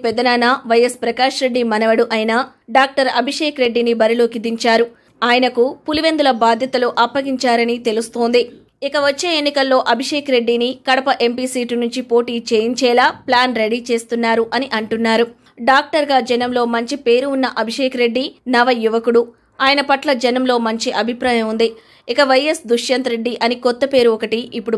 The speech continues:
బయటకు వస్తోంది. ఈయన వరుసకు జగన్కు సోదరుడు అవుతారు అని అంటున్నారు. ఈయనకు కమలాపురం అసెంబ్లీ నుంచి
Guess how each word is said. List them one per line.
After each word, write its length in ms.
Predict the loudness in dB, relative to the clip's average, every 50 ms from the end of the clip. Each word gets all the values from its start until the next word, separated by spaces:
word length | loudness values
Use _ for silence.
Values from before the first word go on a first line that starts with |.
| 0 0
బయటకు 260 | 0 0 -2 -2 -4 -4
వస్తోంది. 440 | -4 -4 -4 -2 0 0 0 0 -2 -4 _ _ _ _ _ _ -4
ఈయన 220 | 0 2 2 4 4 4
వరుసకు 340 | 2 2 0 -4 -6 -8 -4 -2 -2
జగన్కు 320 | -2 -2 -2 -4 -6 -6 -6 -4
సోదరుడు 400 | -2 -2 -2 -2 -2 -2 -2 -2 0 0 0
అవుతారు 400 | 0 0 0 2 2 4 2 2 0 0
అని 140 | -2 -2 -2 -4 -6 -6
అంటున్నారు. 460 | -6 -6 -6 -4 -2 0 0 0 0 -2 -4 -10 _ _ _ _ _ -2
ఈయనకు 400 | 0 0 2 2 0 0 -2 -2 -2 -2 0 0
కమలాపురం 560 | 2 2 2 2 2 2 2 2 0 0 0 -4 -4
అసెంబ్లీ 320 | -4 -2 -2 -2 -2 -2 -2 -2
నుంచి 220 | -2 -4 -4 -4